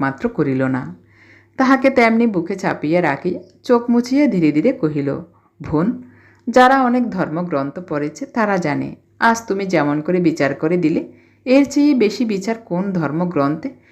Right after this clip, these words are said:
কোনো পণ্ডিত কোনোদিন করতে পারেনি। তাদের সবাইকে এমনি করে নিজেদের মনের কথা বলতে হয়েছে।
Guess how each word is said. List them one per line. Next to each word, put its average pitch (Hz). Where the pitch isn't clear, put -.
কোনো 285
পণ্ডিত 233
কোনোদিন 247
করতে 160
পারেনি। 139
তাদের 247
সবাইকে 233
এমনি 190
করে 214
নিজেদের 190
মনের 139
কথা 214
বলতে 139
হয়েছে। 139